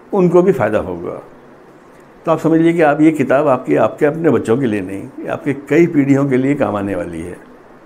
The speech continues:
तो किताब आज ही खरीदिए और मुझसे संपर्क करिए, तो मैं आपको सारे software पूरे free में दे दे रहा हूँ।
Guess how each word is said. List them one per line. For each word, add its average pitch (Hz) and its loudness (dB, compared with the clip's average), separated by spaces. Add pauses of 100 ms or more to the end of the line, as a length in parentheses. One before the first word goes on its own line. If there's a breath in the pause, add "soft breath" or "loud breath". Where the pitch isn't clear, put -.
(600)
तो 143 -8
किताब 143 -2
आज 117 0
ही 160 2
खरीदिए 113 -2 (520)
और 113 0
मुझसे 117 -4
संपर्क 113 -2
करिए, 98 -2 (340)
तो 120 -6
मैं 117 0
आपको 110 -4
सारे 120 -2
software 117 -4
पूरे 143 0
free 135 0
में 135 2
दे 107 0
दे 101 -4
रहा 98 -6
हूँ। 175 -10